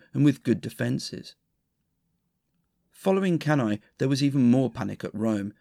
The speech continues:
and another dictator elected. Cannae had an effect on Rome at every level.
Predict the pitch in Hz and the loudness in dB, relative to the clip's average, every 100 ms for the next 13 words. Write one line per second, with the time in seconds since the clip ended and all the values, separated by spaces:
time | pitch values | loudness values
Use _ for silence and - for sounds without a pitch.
0 | _ 104 120 120 113 104 107 - - - | _ -2 2 4 2 2 -4 -8 -12 -10
1 | 104 - 95 104 131 - - 87 - _ | -10 -8 -10 -8 -10 -12 -16 -16 -18 _
2 | _ _ _ _ _ _ - 160 175 143 | _ _ _ _ _ _ -8 0 0 0
3 | 127 _ - 156 165 147 - - - 113 | -2 _ -6 -2 0 -2 -2 -6 -4 -2
4 | 107 98 101 104 120 - 110 - 101 110 | 0 -2 -6 -8 -12 -14 -16 -14 -10 -6
5 | 139 131 | -6 -8